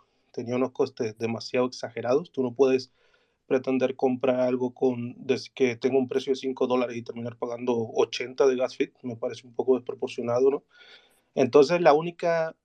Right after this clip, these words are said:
alternativa real de Layer one que, que te-, que estaba en ese momento era Solana, porque seamos sinceros, Solana sí que tiene algunas cuestiones de problemas de escalabilidad puntuales y, y cada vez más ahora con cosas como OpenSea y demás.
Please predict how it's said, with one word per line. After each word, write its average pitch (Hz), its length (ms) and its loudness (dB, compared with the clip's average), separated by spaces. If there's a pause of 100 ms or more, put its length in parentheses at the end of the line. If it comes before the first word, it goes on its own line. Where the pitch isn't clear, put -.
alternativa 139 640 -4
real 156 320 -2
de 139 340 0
Layer 135 240 -2
one 147 300 -2 (300)
que, 127 160 -6 (380)
que 123 120 -10
te-, 127 300 -8
que - 80 -8
estaba 123 240 -6
en 139 60 -2
ese 135 100 -6
momento 131 340 -2
era 139 120 2
Solana, 117 400 -6
porque 117 260 -8
seamos 127 260 -2
sinceros, 127 400 -2
Solana 123 280 -8
sí 147 120 -14
que 135 120 -2
tiene 143 240 -2 (500)
algunas 131 420 2
cuestiones 139 460 -2
de 135 80 4
problemas 127 340 -2
de 143 100 -12
escalabilidad 127 480 -2
puntuales 127 760 0 (220)
y, 123 280 -8
y 131 120 -6
cada 120 220 0
vez 123 180 0
más 127 320 -2
ahora 117 320 -4
con 120 360 -2
cosas 127 340 -2
como 123 440 -4
OpenSea 120 540 -2
y - 20 -6
demás. 123 420 -4